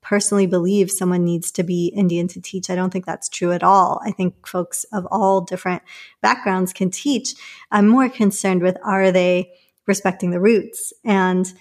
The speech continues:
um, and so many are, because those roots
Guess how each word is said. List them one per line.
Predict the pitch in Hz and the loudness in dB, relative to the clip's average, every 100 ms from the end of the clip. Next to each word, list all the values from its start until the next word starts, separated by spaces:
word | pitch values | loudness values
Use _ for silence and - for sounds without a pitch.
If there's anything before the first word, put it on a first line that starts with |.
| - _ - | -20 _ -8
um, | 190 180 180 - - - | -6 -4 -6 -8 -12 -4
and | 220 190 185 185 180 190 | 2 2 4 2 0 -2
so | - 240 | 0 4
many | 233 196 185 180 175 - - | 4 4 2 0 -2 -8 -6
are, | 277 277 180 220 | 0 2 0 -2
because | 190 226 202 | -2 0 2
those | 202 175 | 2 0
roots | 214 285 | 2 0